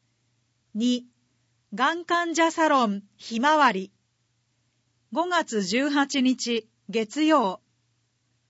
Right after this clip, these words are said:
肝臓がんに関する講座は、十三時三十分から十三時五十分。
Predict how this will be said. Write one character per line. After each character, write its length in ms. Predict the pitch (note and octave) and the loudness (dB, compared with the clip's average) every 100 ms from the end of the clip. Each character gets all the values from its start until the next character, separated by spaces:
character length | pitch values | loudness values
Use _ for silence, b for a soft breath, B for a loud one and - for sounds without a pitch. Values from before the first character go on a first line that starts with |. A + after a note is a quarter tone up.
| _ _ - | _ _ -2
肝 280 | C#4+ E4+ | -2 0
臓 220 | E4+ F#4 E4 | -2 0 2
が 140 | C#4+ | 2
ん 120 | B3+ | 2
に 160 | A#3 A3+ | 0 -2
関 260 | A3+ A#3+ | -2 -2
す 160 | A3+ C4+ | -2 -2
る 120 | A3 | -2
講 280 | G#3+ G#3 A3+ | -2 -4 -2
座 180 | G#3+ G#3+ | 0 0
は、 220 | G#3 G3+ _ _ _ _ _ _ - | 0 -2 _ _ _ _ _ _ -8
十 240 | F#3+ D#4+ | -2 -2
三 280 | E4 F#4 E4+ | 0 -2 -2
時 120 | A#3 | -4
三 280 | G#3 B3 C#4 | -2 0 0
十 180 | C#4 D4+ | -2 -4
分 320 | - A#3+ A3+ | -4 -4 -2
か 160 | G#3+ G3+ | 0 2
ら 220 | F#3+ G3 _ F#3 | 0 -2 _ -8
十 240 | G3+ D4+ | -4 -2
三 300 | D4 E4 D4+ | -2 -2 0
時 160 | G#3 G3 | -2 -2
五 160 | F#3+ | -2
十 160 | C4 C#4+ | -2 -6
分。 440 | - G3+ F#3 E3+ | -6 -6 -6 -8